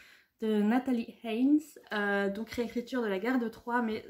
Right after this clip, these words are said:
cette fois-ci du point de vue des personnages féminins. Donc en fait, chaque chapitre est du point de vue d'un personnage féminin,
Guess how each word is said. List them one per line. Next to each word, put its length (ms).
cette 680
fois-ci 360
du 140
point 240
de 40
vue 120
des 80
personnages 400
féminins. 360
Donc 180
en 60
fait, 120
chaque 300
chapitre 600
est 100
du 120
point 180
de 60
vue 100
d'un 120
personnage 360
féminin, 500